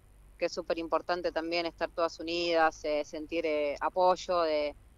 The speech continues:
periodistas, de sponsor, de lo que sea. Si bien falta, nada, hay que agradecerlo, lo poco que hay,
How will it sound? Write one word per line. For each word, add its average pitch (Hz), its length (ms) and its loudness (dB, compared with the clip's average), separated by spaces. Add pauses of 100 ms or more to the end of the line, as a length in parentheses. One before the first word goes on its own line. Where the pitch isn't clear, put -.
(240)
periodistas, 170 720 2
de 151 140 0
sponsor, 175 480 -2
de 156 80 0
lo 156 80 0
que 160 100 -6
sea. 156 300 0
Si - 160 -6
bien 196 220 0
falta, 220 840 6
nada, 151 460 4
hay 160 140 -2
que 170 100 0
agradecerlo, 156 680 0 (680)
lo 170 160 -2
poco 185 320 4
que 180 120 4
hay, 170 680 4